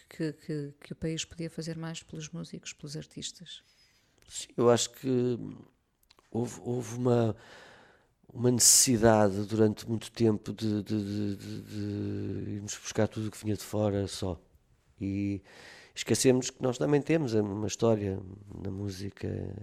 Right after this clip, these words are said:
Speaker 2: em vários estilos musicais. Não, não falo só do fado, falo em todas as músicas que se fazem em Portugal e coisas com extrema qualidade.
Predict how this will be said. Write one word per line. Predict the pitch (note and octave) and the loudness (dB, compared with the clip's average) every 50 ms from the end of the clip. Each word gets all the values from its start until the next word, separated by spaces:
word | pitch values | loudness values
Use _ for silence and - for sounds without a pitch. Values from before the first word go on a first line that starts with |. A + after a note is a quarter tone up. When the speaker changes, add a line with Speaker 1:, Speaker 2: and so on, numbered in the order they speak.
| F#2+ - | -6 -6
Speaker 2:
em | G2+ G#2 | -6 0
vários | F#2+ A#2 A#2+ B2+ A#2+ A2+ G2 - - | 4 8 8 8 8 6 2 -2 -6
estilos | - - A2+ A2 G2+ G2 | -8 -6 -4 -4 -4 -4
musicais. | G2+ G2 F#2+ F#2 G#2 F#2+ - G#2+ G2+ G2+ F#2 F#2+ | -6 -8 -8 -8 -10 -6 -4 -2 0 0 0 -2
Não, | A2 A#2+ C3 C3+ B2+ | -2 0 0 0 -2
não | B2 | -2
falo | A2+ - A#2+ A#2 | 0 0 0 2
só | - - B2 | 2 2 0
do | A#2+ A#2+ | 0 0
fado, | - - A#2+ A2 G2+ F2+ | -2 0 2 2 2 2
falo | - F2+ F#2 G2 | 0 0 0 0
em | F#2+ | -2
todas | F2 - - C3+ B2 A#2 G2+ G2+ A2 | -2 -2 0 0 0 0 -2 -4 -6
as | G#2+ F#2+ F#2 F#2+ | -8 -8 -8 -6
músicas | G#2+ A2+ A2+ G2+ G2 - - G2+ - | -4 -4 -4 -4 -4 -6 -6 -8 -8
que | - | -10
se | - - | -14 -8
fazem | - - G#2 G2 F#2+ G2 | -4 -2 -2 -2 -2 -4
em | F#2+ | -6
Portugal | F2+ - - - G2+ G2+ F#2 F#2 - - - - - - - - - - - - - _ _ | -8 -10 -12 -6 -4 -4 -4 -6 -8 -14 -20 -20 -20 -20 -20 -20 -20 -20 -20 -20 -20 _ _
e | - - G2+ | -12 -12 -8
coisas | - - G#2+ G#2 G2+ G2+ - | -2 0 0 2 0 0 -2
com | - G#2+ | -2 -2
extrema | F#2+ - - A2+ A2+ A2 A2 | -2 0 2 4 6 6 4
qualidade. | - A2 A2 A2+ A2 G#2 G#2+ G2 F#2 F2+ | 4 4 2 4 4 4 2 2 0 -2